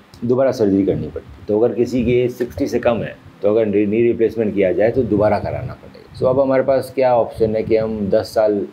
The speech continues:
बिना दर्द के आराम से ज़िंदगी निकालें, ताकि हमें pain killer खानी नहीं पड़े। Pain killer खाएंगे तो kidney ख़राब होगी। So क्या ऐसा कोई तरीका है जिससे हम pain भी कम कर लें और replacement भी ना आए, और replacement आए भी तो दस साल बाद आए भी ना आए?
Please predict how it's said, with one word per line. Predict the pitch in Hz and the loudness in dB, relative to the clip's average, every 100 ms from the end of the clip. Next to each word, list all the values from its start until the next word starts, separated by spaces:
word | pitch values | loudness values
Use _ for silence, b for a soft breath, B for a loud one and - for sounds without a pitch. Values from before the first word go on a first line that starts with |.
| - | -12
बिना | 90 104 117 113 | -4 0 2 2
दर्द | 98 98 95 - | 2 0 -2 -4
के | 104 98 - - - | 0 0 -2 -10 -10
आराम | - 110 117 | -2 0 0
से | 110 107 | -2 -2
ज़िंदगी | 98 92 98 | 0 0 -2
निकालें, | 85 87 95 110 | -2 -2 0 0
ताकि | 120 104 | 0 0
हमें | 107 107 | -2 -2
pain | 113 117 117 | 0 0 2
killer | 113 98 | 0 0
खानी | 87 87 | -4 -8
नहीं | 82 80 | -10 -4
पड़े। | 78 | -2
Pain | - 98 107 | 0 0 0
killer | 113 | 0
खाएंगे | 95 98 107 | 0 0 -2
तो | 123 | 0
kidney | 120 107 107 | 0 0 -2
ख़राब | 82 - | -2 -2
होगी। | - - - - 107 | -4 -12 -20 -10 -6
So | 95 | -2
क्या | 127 | -2
ऐसा | 123 135 | -2 -2
कोई | 131 | 0
तरीका | 123 123 123 123 | 0 0 0 0
है | |
जिससे | 120 120 117 | 0 -2 -2
हम | 120 120 117 104 95 | -2 -2 -4 -6 -2
pain | 113 127 | -2 0
भी | 131 | 0
कम | 123 120 | 0 0
कर | 117 | 0
लें | 120 | 0
और | 123 | 0
replacement | 95 92 104 98 107 98 | 0 0 -2 -2 -2 -2
भी | 101 | -2
ना | 92 | -2
आए, | 85 78 - - | -6 -10 -12 -4
और | 101 | 0
replacement | 104 120 120 139 120 | 0 -2 -2 -2 0
आए | 117 | 0
भी | 135 147 | 0 0
तो | 143 | 0
दस | 143 | -2
साल | 147 131 | -2 -2
बाद | 120 113 | 0 0
आए | 107 | 0
भी | 110 | 0
ना | 85 | -2
आए? | - | -6